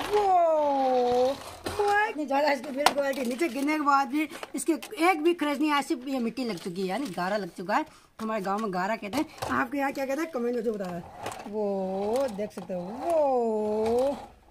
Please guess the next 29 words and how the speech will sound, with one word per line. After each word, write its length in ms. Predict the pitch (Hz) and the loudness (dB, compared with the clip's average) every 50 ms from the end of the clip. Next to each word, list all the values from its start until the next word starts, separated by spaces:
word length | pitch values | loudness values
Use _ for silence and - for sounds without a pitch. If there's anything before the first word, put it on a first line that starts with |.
| - - - - - | -20 -20 -20 -16 -12
वो। 960 | 240 220 220 247 277 302 320 330 330 330 339 339 339 330 320 311 294 285 277 262 | -10 -8 -6 -4 -2 -2 0 2 2 2 4 4 4 4 4 2 2 0 0 -2
तो 60 | 247 | -2
गाइस, 180 | 247 262 247 226 | -2 -2 -2 0
यार, 120 | 240 240 | 0 0
हमारी 240 | 214 233 233 240 233 | 0 0 0 2 4
Range 280 | 208 277 339 381 392 370 | 6 6 6 6 6 6
Rover 200 | 370 349 330 320 | 6 6 6 6
का 120 | - 277 - - - | 6 4 2 4 6
test 240 | 359 381 370 - | 6 6 6 4
करते 240 | - 330 294 277 254 | 2 0 2 4 4
हो, 140 | 277 269 262 | 2 2 2
देखते 420 | 196 170 254 294 349 - - - | 2 4 4 4 4 4 4 4
हैं 140 | 311 294 285 | 6 6 6
इसके 180 | 269 - - 285 | 6 4 4 2
अंदर 200 | 262 262 262 262 | 4 4 4 2
में 120 | 262 262 - - | 2 0 0 0
कितनी 400 | - 381 277 - 320 330 330 330 | -2 -2 0 2 4 4 4 4
ज़्यादा 500 | 269 262 370 359 339 320 302 294 311 320 269 | 4 6 6 6 8 8 8 6 6 6 4
speed 280 | - - 262 302 262 | 2 0 -2 -2 0
देखने 260 | 226 226 220 220 226 | 0 0 0 0 2
को 120 | 226 294 330 | 4 4 6
मिल 200 | 330 349 330 269 | 6 6 4 6
जाती 220 | 233 240 220 220 220 | 4 4 4 2 2
है। 60 | 208 214 214 220 220 | 0 2 2 2 2
Oh 120 | 220 214 196 | 2 2 2
my 200 | 185 180 185 185 | 2 2 2 2
God, 260 | 175 175 180 175 - | 2 0 0 0 2
देखो 160 | 185 190 180 180 175 | 2 2 2 2 2
भाई, 140 | 180 190 | 2 2